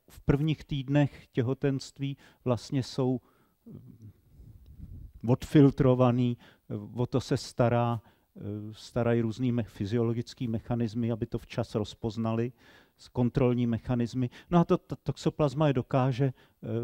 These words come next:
vlastně zeslabit, eh, tu stringenci té kontroly dokáže prostě snížit. No a mimo jiný, jednak to teda výsledkem je, že se narodí víc,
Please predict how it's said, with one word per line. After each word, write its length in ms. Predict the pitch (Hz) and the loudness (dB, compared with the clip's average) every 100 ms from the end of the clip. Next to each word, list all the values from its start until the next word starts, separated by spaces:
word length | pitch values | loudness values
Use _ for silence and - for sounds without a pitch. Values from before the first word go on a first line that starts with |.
| 120 | -6
vlastně 460 | 120 120 - 143 | -6 -6 -2 -2
zeslabit, 880 | 113 117 - 131 120 113 123 - - _ _ _ _ _ _ | 2 0 0 0 2 4 2 0 -14 _ _ _ _ _ _
eh, 220 | 131 104 113 _ 180 127 _ _ _ _ | -8 -8 -10 _ -20 -20 _ _ _ _
tu 100 | 120 | -10
stringenci 840 | - - 135 131 131 143 135 - 135 | -10 2 4 6 6 6 4 -2 -8
té 180 | 139 131 | -6 -4
kontroly 600 | 127 113 - 123 120 120 - - | -4 -2 0 2 2 0 -8 -10
dokáže 540 | 113 - 123 117 113 117 | -8 -4 0 0 0 -4
prostě 380 | 110 - - | -8 -12 -10
snížit. 720 | 110 - 92 95 - - - - _ _ _ _ _ | -10 -8 -8 -8 -8 -12 -14 -20 _ _ _ _ _
No 140 | 143 151 | 2 4
a 100 | 151 | 4
mimo 320 | 151 156 175 | 4 4 2
jiný, 480 | 156 139 151 156 147 | 0 -2 -2 -4 -6
jednak 440 | 139 139 156 143 | -4 0 0 -2
to 140 | - 156 | -4 -4
teda 340 | 156 151 127 - _ _ 330 _ 127 117 _ 123 123 127 | 0 0 0 -6 _ _ _ _ -20 -20 _ -18 -14 -10
výsledkem 600 | 127 - 143 - 147 139 | -6 -2 -2 0 -2 0
je, 100 | 131 | -2
že 100 | 123 | -4
se 160 | 156 | -4
narodí 360 | 139 139 135 143 | -2 -2 -4 -8
víc, 400 | 143 - - | -8 -12 -18